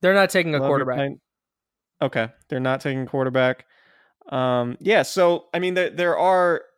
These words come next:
Speaker 2: uh, one of the interesting things that happened last year with, with all those quarterbacks that went early on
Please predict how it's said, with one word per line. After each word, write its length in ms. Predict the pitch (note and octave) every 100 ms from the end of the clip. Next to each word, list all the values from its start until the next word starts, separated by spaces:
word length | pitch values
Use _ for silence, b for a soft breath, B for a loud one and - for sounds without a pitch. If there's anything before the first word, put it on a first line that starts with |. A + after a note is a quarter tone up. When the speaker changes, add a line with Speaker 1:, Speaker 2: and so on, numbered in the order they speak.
| _
Speaker 2:
uh, 180 | D#3+ D3+
one 220 | C#3+ D#3
of 60 | D#3
the 120 | D3+
interesting 360 | D3 D#3+ D#3+ C#3
things 200 | C#3 C3
that 100 | B2+
happened 280 | B2+ B2 B2
last 300 | B2+ C#3 -
year 120 | B2
with, 220 | A#2 A#2 C3+
with 180 | B2+ -
all 180 | B2+ C3+
those 180 | C3 A#2
quarterbacks 540 | - C3 B2 A#2 -
that 140 | B2 A#2+
went 220 | B2 A#2+
early 340 | B2 A#2 A2+
on 320 | A2+ A#2+ A2